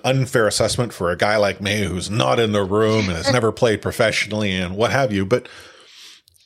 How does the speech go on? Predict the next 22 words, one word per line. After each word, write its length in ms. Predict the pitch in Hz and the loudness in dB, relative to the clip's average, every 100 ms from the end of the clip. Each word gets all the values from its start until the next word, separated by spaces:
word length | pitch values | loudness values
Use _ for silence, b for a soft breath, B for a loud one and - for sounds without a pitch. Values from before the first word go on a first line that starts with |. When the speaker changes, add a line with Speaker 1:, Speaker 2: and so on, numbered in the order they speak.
| _ | _
Speaker 1:
it, 140 | 180 170 | -6 -2
it's 220 | 320 330 | -2 0
not 220 | 151 214 | -2 0
a 40 | 359 | 0
one-off. 680 | 302 370 427 427 339 - b b b b _ - - - - | 2 2 2 2 0 -2 b b b b _ -20 -20 -20 -4
I 160 | 156 214 | -2 0
could, 160 | 320 | 0
I 100 | 147 | 2
believe 460 | 151 175 202 302 196 | 2 4 4 4 4
I'm 120 | 170 | 4
now 220 | 156 170 | 4 4
on 220 | 165 165 151 | 2 2 0
to 100 | 131 | -2
two 260 | - 160 | 2 2
hands 500 | 135 156 139 98 - | 4 2 0 -2 -4
the 80 | 104 | -4
number 360 | 107 127 135 127 | -2 0 2 2
of 120 | - | 0
times 460 | 131 120 123 117 117 | 0 0 0 0 2
Speaker 2:
Oh, 20 | |
Speaker 1:
this 180 | 113 - | 2 2
season 760 | - 170 156 120 92 92 92 | 2 2 4 4 2 0 -4